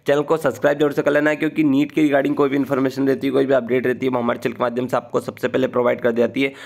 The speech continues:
तो फटाफट से चैनल को सब्सक्राइब कर लो और वीडियो को लाइक जरूर से कर देना। अब चलिए चलते Google की साइट पर।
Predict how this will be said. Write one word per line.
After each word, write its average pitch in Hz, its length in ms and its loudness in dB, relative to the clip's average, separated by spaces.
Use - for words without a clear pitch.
तो 151 80 2
फटाफट 147 540 -4
से 143 80 -10
चैनल 143 200 0
को 143 140 0
सब्सक्राइब 131 440 -2
कर 135 80 2
लो 139 120 2
और 131 180 -4
वीडियो 123 280 0
को 139 120 0
लाइक 117 280 0
जरूर 120 180 2
से 139 140 -2
कर 107 240 0
देना। 98 280 -2
अब - 300 -6
चलिए 160 240 0
चलते 151 240 0
Google 143 280 0
की 143 140 -2
साइट 135 320 -2
पर। - 260 -2